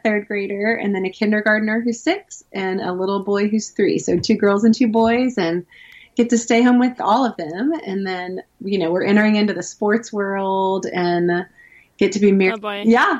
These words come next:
Speaker 1: lots of, lots of stuff. Yeah, it's been great. And I turn forty next week.
Speaker 2: There you go.
Speaker 1: <laughs> Yeah.
Speaker 2: That's super fun. What caused you to homeschool your kids? 'Cause I know a lot of families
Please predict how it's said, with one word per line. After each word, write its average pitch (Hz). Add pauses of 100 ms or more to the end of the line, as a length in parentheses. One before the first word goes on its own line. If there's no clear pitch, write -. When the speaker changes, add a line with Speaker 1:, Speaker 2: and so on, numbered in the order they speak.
Speaker 1:
lots 240
of, 254
lots 294
of 453
stuff. 403 (240)
Yeah, 247
it's 220
been 339
great. 269
And 208
I 214
turn 269
forty 277
next 196
week. - (520)
Speaker 2:
There 214
you 320
go. 220 (120)
Speaker 1:
<laughs> 294 (120)
Yeah. 185
Speaker 2:
That's 240
super 214
fun. 196 (240)
What 302 (140)
caused 220
you 214
to -
homeschool 214
your -
kids? -
'Cause 240
I 240
know 247
a 233
lot 220
of 233
families 220